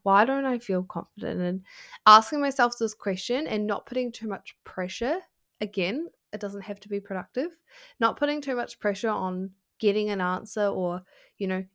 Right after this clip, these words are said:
getting an answer so I can take action. <laughs> Getting an answer so I can take action, because, like, that energy is going to stifle you and, and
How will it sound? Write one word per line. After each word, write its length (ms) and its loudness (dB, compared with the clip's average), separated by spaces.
getting 300 4
an 60 2
answer 260 2
so 140 2
I 80 6
can 160 -4
take 260 -8
action. 380 -4
<laughs> 840 0
Getting 280 4
an 80 2
answer 240 -2
so 120 -2
I 60 4
can 160 -4
take 180 -6
action, 400 -6
because, 380 -6
like, 160 -2
that 200 6
energy 340 -4
is 120 -4
going 280 -6
to 100 -8
stifle 420 -6
you 100 -6
and, 160 -4
and 320 -6